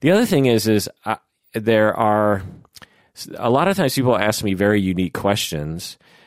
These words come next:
um, like the, the, this question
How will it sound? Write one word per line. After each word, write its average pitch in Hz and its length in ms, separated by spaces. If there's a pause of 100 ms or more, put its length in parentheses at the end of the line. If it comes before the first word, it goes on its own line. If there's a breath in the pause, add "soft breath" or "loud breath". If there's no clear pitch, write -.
(180 soft breath)
um, 87 460 (200)
like 87 600
the, 95 300
the, 95 180 (180)
this 95 240
question 87 800